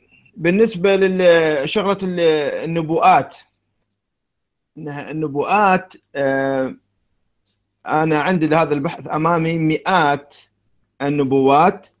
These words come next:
التي تحققت في زمن النبي صلى الله عليه وآله وأصحابه وسلم في حياته، والمصادر إسلامية. يعني لا، يعني ليس عندي مصادر أخرى، ولا عندي المصادر الإسلامية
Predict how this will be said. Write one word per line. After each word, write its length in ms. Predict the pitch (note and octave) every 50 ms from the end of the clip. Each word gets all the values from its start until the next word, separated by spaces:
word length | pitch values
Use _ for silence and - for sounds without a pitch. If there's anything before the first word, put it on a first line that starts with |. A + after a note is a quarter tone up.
| -
التي 240 | B2+ C#3+ D3 C#3 -
تحققت 760 | - C#3+ D3 F3 - - - D#3 - - A#2+ A#2 - _ - _ _ _ _ _ _ _ _ _ -
في 120 | - C#3
زمن 260 | C3+ F3 E3+ D3+ D3+ C#3+
النبي 280 | C#3 D3+ D#3+ C3+ C3+
صلى 200 | C3 C#3+ C3+ C3
الله 480 | C3 C#3 D3+ C#3+ C3+ B2+ A2+ A2 - - _ _ _ _ _ _ _ _ _ _ -
عليه 480 | A#2 C3 C3+ D3+ D#3 D3 C3 A#2+ A#2
وآله 500 | A2 A#2 A2+ - D3+ D#3 D3 C#3 C#3 C3
وأصحابه 540 | A2+ G2 A#2 B2 - - A#2+ D3 D#3 D#3 D#3
وسلم 420 | D3 C3+ C3+ - D#3 D#3+ D#3 D3
في 120 | C3 C#3+ C#3+
حياته، 520 | - C#3+ C#3+ D3 C3 A#2 - - G2 - _ _ _ _ _ _ -
والمصادر 600 | C3 C#3 C#3 C#3 C3+ - E3 F3 F3 D#3+ C#3+ A2
إسلامية. 600 | - - - B2 A#2 A2 A2 G#2+ F#2+ E2+ F2 - _ _ _ _ _ _ _ _ _ _ _ _ _ _
يعني 140 | - F#2+ G#2+
لا، 100 | A#2+ C3
يعني 240 | A2+ A2+ A#2+ A2+ G#2 A2+
ليس 220 | A#2 C3+ B2+ - B2+
عندي 240 | G#2 B2+ B2+ B2
مصادر 500 | A#2 A#2+ A2+ A#2+ A2+ A#2 A2 A2+ G#2 B2+
أخرى، 400 | D3+ D3 D#3 D3+ D#3 D#3 D#3 E3+ - _ _ _ _ _ _ _ _ _ _ _ _ _ _ _ _ _ _ -
ولا 400 | - B2+ C#3 D3+ D3 - - B2+
عندي 340 | C#3 D3 C#3 B2 G#2+ -
المصادر 520 | B2 C3 B2+ C3 B2 - E3+ E3 D#3+ C#3+ B2+
الإسلامية 840 | B2+ B2+ B2+ C3 C3+ C3 C3 C#3 D#3+ F3+ F3+ F3+ F3+ F3+ F3 -